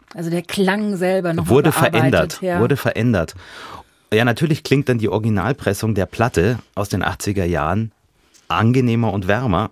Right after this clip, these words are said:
Speaker 2: weil sie viel offener ist, viel
Speaker 1: Verstehe.
Speaker 2: transparenter klingt. Und auch wenn heute Platten veröffentlicht werden, dann kann ich da rein technisch bedingt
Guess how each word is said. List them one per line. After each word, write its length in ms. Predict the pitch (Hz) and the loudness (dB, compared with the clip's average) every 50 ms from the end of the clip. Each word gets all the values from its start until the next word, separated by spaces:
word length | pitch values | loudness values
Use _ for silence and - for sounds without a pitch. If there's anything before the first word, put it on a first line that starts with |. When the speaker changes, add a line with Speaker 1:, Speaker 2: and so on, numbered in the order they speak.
| - - - | -6 -4 -2
Speaker 2:
weil 200 | 101 98 104 - | -2 0 0 -2
sie 80 | 98 | -4
viel 220 | - - 127 120 - | -2 -2 -2 -2 0
offener 460 | - 123 139 - - 113 92 80 78 - | -2 -2 0 2 2 2 2 2 0 -2
ist, 160 | 76 - - | -4 -6 -4
viel 160 | - 127 127 | -4 -4 -2
Speaker 1:
Verstehe. 80 | - - | 0 0
Speaker 2:
transparenter 640 | 113 113 - 82 82 107 90 98 117 131 - 92 | 0 0 0 0 0 0 0 0 0 0 0 -2
klingt. 380 | - - - 80 76 78 - - - - - - - - - | -2 -2 -2 -2 -2 -4 -6 -10 -14 -20 -18 -18 -18 -12 -6
Und 160 | - 113 - | -6 -4 -2
auch 120 | - 110 104 | -2 0 0
wenn 200 | 110 101 95 87 | 0 0 0 2
heute 320 | 117 143 175 - 120 107 | 2 2 2 2 2 0
Platten 380 | 101 - - - 104 - 127 113 | 0 0 -2 -2 -2 0 -2 -2
veröffentlicht 640 | - - - - - - - 87 - 90 85 - 78 | -2 -4 -8 -8 -8 -8 -8 -6 -6 -6 -6 -4 -2
werden, 260 | 80 78 87 101 101 | 0 0 0 0 -2
dann 120 | 95 98 | -2 -2
kann 240 | - - - 123 147 | -4 -4 -2 0 0
ich 180 | 151 131 - - | 0 0 0 -2
da 220 | 78 67 73 - - - - - _ _ | -2 -2 -4 -6 -10 -18 -20 -20 _ _
rein 300 | - 85 90 117 156 160 | -2 0 0 2 0 0
technisch 440 | - - 143 - - 139 117 - - | -2 -4 -4 -2 -2 -2 -2 -2 -4
bedingt 500 | - 101 - 147 147 120 127 151 - | -4 -2 0 2 2 2 2 0 -2